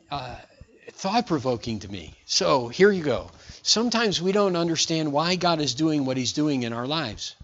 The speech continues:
And they bring it out about verse seven. "Because we don't know all things, we can't always comprehend the things to be learned and the lessons he is teaching. Our job is not to thwart working. 'Lord, you're gonna wash my feet?'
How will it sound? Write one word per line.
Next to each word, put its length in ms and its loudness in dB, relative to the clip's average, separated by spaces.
And 1600 -12
they 20 2
bring 220 2
it 80 2
out 140 2
about 260 -2
verse 180 -2
seven. 320 -4
"Because 340 2
we 140 6
don't 240 6
know 240 6
all 240 4
things, 420 0
we 100 0
can't 280 -4
always 300 2
comprehend 600 0
the 220 -2
things 340 0
to 80 -6
be 160 0
learned 320 -2
and 180 -2
the 60 -2
lessons 380 0
he 160 0
is 160 0
teaching. 460 -2
Our 80 -6
job 520 -6
is 160 6
not 220 4
to 100 4
thwart 300 -6
working. 420 4
'Lord, 260 8
you're 120 2
gonna 200 4
wash 300 8
my 160 8
feet?' 340 2